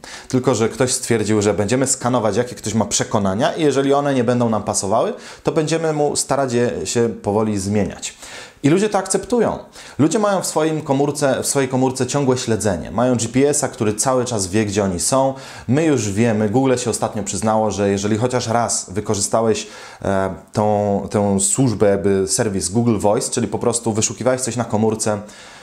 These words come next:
głosowo, w przegląd-, w wyszukiwarce choćby, no to automatycznie włączyłeś zezwolenie na nagrywanie twoich rozmów. I można w Google sprawdzić, czy nagrywał jakieś, czy nagrywali jakieś twoje rozmowy. I one tam po prostu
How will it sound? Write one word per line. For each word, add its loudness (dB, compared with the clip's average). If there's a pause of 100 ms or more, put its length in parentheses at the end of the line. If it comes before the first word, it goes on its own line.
(160)
głosowo, 0 (580)
w -10
przegląd-, 2
w -2
wyszukiwarce 0
choćby, -2 (600)
no 2
to 0
automatycznie 0
włączyłeś 2
zezwolenie 0 (340)
na 2
nagrywanie 2
twoich 2
rozmów. 0 (580)
I 2
można 2
w -4
Google 2
sprawdzić, -2
czy 0
nagrywał 2
jakieś, -4 (180)
czy -2
nagrywali 2
jakieś -4
twoje 0
rozmowy. 0 (760)
I 0
one 4
tam 0
po -2
prostu 0